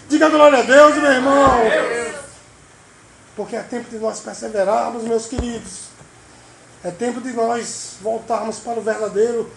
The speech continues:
evangelho. E esses que perseveram, esses que permanecem, eles são perseguidos.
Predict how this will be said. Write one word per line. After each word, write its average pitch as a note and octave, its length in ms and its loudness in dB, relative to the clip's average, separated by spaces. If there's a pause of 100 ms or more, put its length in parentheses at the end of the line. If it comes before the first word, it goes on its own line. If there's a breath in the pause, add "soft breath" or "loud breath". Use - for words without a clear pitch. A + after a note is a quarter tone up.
(280 loud breath)
evangelho. G3+ 800 -2 (600 loud breath)
E G3+ 80 -6
esses B3 420 -2
que C4+ 160 -2
perseveram, B3 920 2 (340 loud breath)
esses B3 380 0
que C#4+ 100 -4
permanecem, A#3+ 760 -4
eles B3+ 100 -10
são C4+ 200 -4
perseguidos. A#3 960 -6